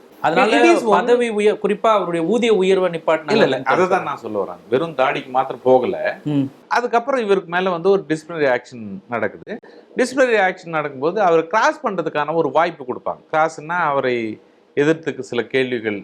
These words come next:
Speaker 2: டிஸ்ப்ரூவ் பண்றதுக்காக கேட்பாங்க. அவருக்கு வாய்ப்பே கொடுக்கவில்லை. யாருக்கு? இந்த அப்துல்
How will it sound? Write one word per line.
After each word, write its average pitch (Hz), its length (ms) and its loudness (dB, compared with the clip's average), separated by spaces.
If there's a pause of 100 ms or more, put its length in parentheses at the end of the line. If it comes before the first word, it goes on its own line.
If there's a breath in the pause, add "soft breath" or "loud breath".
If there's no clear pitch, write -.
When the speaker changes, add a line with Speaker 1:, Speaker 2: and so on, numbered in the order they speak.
Speaker 2:
டிஸ்ப்ரூவ் 156 560 -2
பண்றதுக்காக 117 640 -4
கேட்பாங்க. 98 340 -6 (180)
அவருக்கு 185 680 0
வாய்ப்பே 175 580 0
கொடுக்கவில்லை. 90 520 -2 (680)
யாருக்கு? 120 420 0
இந்த 110 220 -2
அப்துல் 110 560 -4